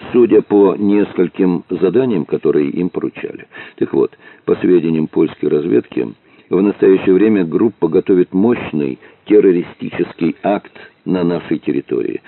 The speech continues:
а наша контрразведка даже не знает, где именно. "Понятно",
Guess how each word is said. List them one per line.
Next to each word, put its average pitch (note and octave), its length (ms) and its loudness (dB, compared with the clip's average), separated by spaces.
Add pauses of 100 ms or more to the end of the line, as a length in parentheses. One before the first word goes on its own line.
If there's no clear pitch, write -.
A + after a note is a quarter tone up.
(260)
а F2+ 280 2
наша A2+ 360 0
контрразведка D2+ 760 -2
даже D2+ 240 -2
не D#2+ 100 -4
знает, F2 320 -6
где C2+ 200 -6
именно. A#1+ 400 -10 (1160)
"Понятно", C2 600 -8